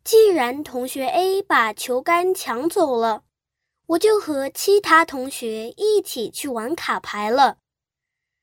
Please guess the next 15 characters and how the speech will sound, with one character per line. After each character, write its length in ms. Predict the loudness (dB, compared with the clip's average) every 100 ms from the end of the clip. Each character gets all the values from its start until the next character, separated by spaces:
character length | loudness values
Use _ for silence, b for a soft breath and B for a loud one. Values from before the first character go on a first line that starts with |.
| _ _
游 200 | -2 0
戏 320 | 0 0 0 0
开 220 | 2 2
始 220 | 2 -2
后 280 | 0 0 0
不 160 | 0
久， 440 | 0 0 -2 -2 -8 _ _ _ _
同 180 | -2 0
学 220 | 2 2
A 240 | 4 2
也 400 | 0 0 0 0
凑 200 | -2 2 4
了 160 | 4
过 180 | 2 0
来， 360 | 0 0 -2